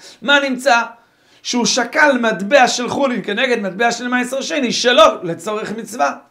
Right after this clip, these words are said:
לכן פה גזרו. מוסיף רב ששת,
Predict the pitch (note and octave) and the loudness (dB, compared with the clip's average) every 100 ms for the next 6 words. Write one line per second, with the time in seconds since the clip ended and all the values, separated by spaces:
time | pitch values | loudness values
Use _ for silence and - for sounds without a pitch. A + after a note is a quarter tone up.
0 | _ _ _ - D#3 C4 B3 - G#3 G3 | _ _ _ -14 -6 -2 -2 -4 -6 -4
1 | F#3 F#3+ G#3 - _ _ _ _ _ _ | -6 -8 -14 -18 _ _ _ _ _ _
2 | _ _ _ _ _ _ - - - G3+ | _ _ _ _ _ _ -20 -20 -6 -2
3 | C#4 B3+ A#3+ G3 - D#3 C3 - - - | 0 -2 -2 -2 -2 -8 -10 -16 -20 -20
4 | _ | _